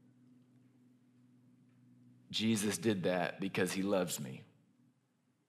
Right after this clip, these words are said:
I'm left convinced of the robust and the permanent nature of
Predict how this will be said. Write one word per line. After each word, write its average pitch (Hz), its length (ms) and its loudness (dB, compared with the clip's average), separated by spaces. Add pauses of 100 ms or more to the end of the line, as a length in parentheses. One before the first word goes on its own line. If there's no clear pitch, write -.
(2000)
I'm 95 160 -2
left 101 280 4
convinced 95 640 2
of - 260 -8 (680)
the 104 100 2
robust 95 680 6
and 98 160 0
the 87 60 -2
permanent 98 500 2
nature 95 420 2
of 85 540 -2